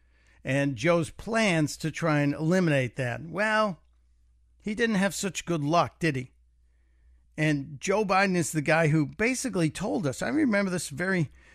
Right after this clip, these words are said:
very early on in his presidency, Joe Biden told us he didn't think his plan to get rid of all this debt, he didn't think he, he had good legal standing for this.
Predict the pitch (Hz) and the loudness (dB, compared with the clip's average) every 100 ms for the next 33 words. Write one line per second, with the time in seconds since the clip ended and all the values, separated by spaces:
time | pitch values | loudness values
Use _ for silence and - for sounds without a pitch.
0 | _ - 196 214 - 196 208 185 180 185 | _ -2 2 2 0 0 2 2 4 4
1 | 170 156 156 156 - 185 185 175 151 - | 4 4 4 2 -2 0 0 0 0 0
2 | 143 135 160 185 185 175 160 156 175 170 | -2 -2 2 2 4 4 4 2 2 2
3 | 151 151 - _ _ - 226 208 196 202 | 2 0 -6 _ _ -6 -4 -2 -2 0
4 | 180 - 196 196 - 185 147 - - 175 | 0 -2 -4 -2 -2 -2 -2 -8 -8 -2
5 | 185 185 139 127 113 - _ _ - 180 | 0 2 0 0 -4 -10 _ _ -4 -2
6 | 165 190 170 185 165 180 170 160 151 139 | 0 -2 0 0 0 0 2 0 -2 -4
7 | 120 180 202 - - _ _ - 220 233 | 0 0 -2 -8 -20 _ _ -6 -2 -2
8 | 170 214 156 185 175 - 135 165 165 175 | -2 -2 0 0 0 -2 -2 0 2 2
9 | 170 147 - - 135 196 214 180 208 185 | 2 0 -8 -14 -4 -2 0 0 0 0
10 | 165 147 - 175 180 208 151 135 - 135 | -2 -2 -6 -4 -2 -2 -2 -6 -6 -8
11 | 135 - - | -6 -10 -16